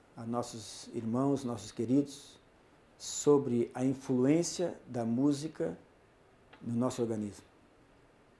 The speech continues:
E nós vemos que, apesar de tu ter criado a música para um benefício, para podermos te adorar e o benefício para nós,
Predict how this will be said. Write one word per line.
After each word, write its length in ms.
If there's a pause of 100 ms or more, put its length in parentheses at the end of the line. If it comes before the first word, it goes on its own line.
(220)
E 60
nós 260
vemos 500
que, 100
apesar 400
de 80
tu 100
ter 240
criado 540
a 60
música 640 (460)
para 520 (440)
um 140
benefício, 1160 (800)
para 340 (840)
podermos 400
te 120
adorar 640
e 120
o 40
benefício 680
para 240
nós, 600